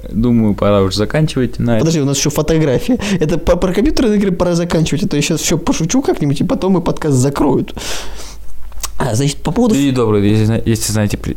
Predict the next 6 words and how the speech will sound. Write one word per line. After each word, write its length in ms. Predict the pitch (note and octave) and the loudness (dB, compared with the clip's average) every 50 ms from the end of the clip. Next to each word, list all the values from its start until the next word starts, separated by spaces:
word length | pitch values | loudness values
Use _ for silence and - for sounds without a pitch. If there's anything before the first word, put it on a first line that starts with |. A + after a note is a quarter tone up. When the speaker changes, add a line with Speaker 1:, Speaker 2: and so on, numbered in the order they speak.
| - | -6
Speaker 1:
психиатра, 500 | - - - - A#2+ A#2+ A#2+ - G#2+ G#2 | -6 -6 -4 0 0 0 0 0 0 0
пожалуйста, 420 | G2+ - G2+ G#2 G#2 G2 - - G2 | 2 2 0 2 2 0 2 0 2
обращайтесь 520 | F#2 F#2+ F#2+ G#2+ A2 G#2+ - G2+ G2+ - | 2 2 2 2 2 2 0 -2 -2 2
на 520 | G#2 G2 F#2+ F#2+ F#2+ F#2+ F#2+ F#2 F#2+ G2 - - | 2 4 4 4 4 4 2 2 0 0 -2 -2
компьютер 420 | - G#2 G2+ - G#2+ G#2 G#2+ - | -2 -2 0 0 0 0 0 2
админ. 340 | G2 G2 F#2+ F#2+ F#2+ F#2+ | 2 2 2 2 0 0